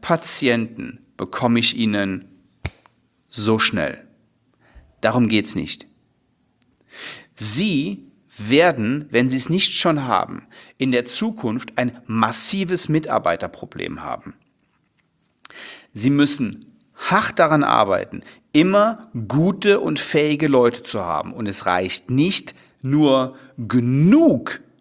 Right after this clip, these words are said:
Mitarbeiter zu haben. Nein, Sie müssen gute Leute haben. Sie müssen Menschen haben, die mitdenken,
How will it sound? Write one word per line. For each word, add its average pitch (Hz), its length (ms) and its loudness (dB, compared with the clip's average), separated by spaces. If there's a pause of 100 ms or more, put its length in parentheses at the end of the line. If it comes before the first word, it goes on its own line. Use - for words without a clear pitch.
(120)
Mitarbeiter 98 800 2
zu 92 220 -6
haben. 71 300 -6 (200)
Nein, 131 320 2
Sie 113 100 -2
müssen 107 360 0
gute 135 300 0
Leute 82 400 -2
haben. 82 240 -4
Sie 87 60 -12
müssen 90 380 -10
Menschen 156 480 0
haben, 135 360 0 (280)
die 92 180 -6 (160)
mitdenken, 160 840 0